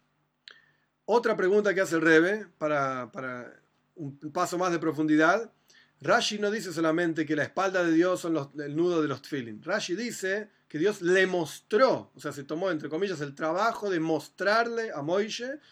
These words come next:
el nudo de los tefilin. En hebreo es heirou, le mostró el nudo de los tefilin. Esto es lo que, esto es lo que dice Rashi. Entonces el Rebbe se pregunta, ¿qué quiere decir esto que le mostró?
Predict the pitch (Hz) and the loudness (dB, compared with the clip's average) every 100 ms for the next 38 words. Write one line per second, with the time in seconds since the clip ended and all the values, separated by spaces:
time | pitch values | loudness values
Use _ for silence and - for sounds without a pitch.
0 | _ 165 175 208 196 170 147 - 135 110 | _ -6 0 2 2 0 -4 -6 -12 -14
1 | - _ _ _ _ _ _ _ - 147 | -20 _ _ _ _ _ _ _ -10 -4
2 | 185 175 117 165 175 202 160 139 127 175 | -2 -2 0 0 4 4 2 0 0 0
3 | 214 - - 285 311 277 254 277 247 226 | 0 -2 -2 6 6 6 2 2 4 2
4 | - 185 165 131 110 _ _ _ - _ | 0 -4 -4 -4 -10 _ _ _ -20 _
5 | - 240 233 214 190 185 165 - 208 220 | -8 -8 -4 -4 -2 -4 -4 -10 -12 -10
6 | 175 170 170 160 139 - - _ - - | -4 -4 -2 -2 -2 -4 -14 _ -20 -20
7 | _ 135 143 214 180 175 208 247 208 175 | _ -6 0 0 0 -2 -4 -2 -2 -2
8 | 180 - _ - 226 262 240 240 - 170 | -2 -8 _ -12 -8 -6 -6 -6 -4 2
9 | 165 170 175 170 - - 202 220 123 - | 4 4 4 0 -2 -2 2 2 0 -6